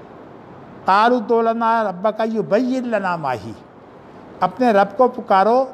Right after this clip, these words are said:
ताकि वो हमारे लिए खोल कर बयान कर दे। युबय्यिन का यहाँ तर्जुमा क्या है?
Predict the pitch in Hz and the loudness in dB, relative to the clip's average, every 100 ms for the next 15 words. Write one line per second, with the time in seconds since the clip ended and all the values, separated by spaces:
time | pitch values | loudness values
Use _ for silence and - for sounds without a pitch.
0 | - - - 202 202 254 247 226 196 196 | -12 -20 -2 0 2 0 0 2 2 2
1 | 214 233 262 269 - 302 330 294 247 190 | 2 2 0 0 2 4 6 4 -4 -4
2 | 147 110 110 - - - - - - - | -10 -12 -20 -20 -20 -20 -20 -20 -20 -20
3 | - - - - 156 185 240 247 247 208 | -20 -20 -16 -6 2 4 4 4 4 4
4 | 214 196 214 220 226 208 262 | 2 -2 -2 2 4 4 2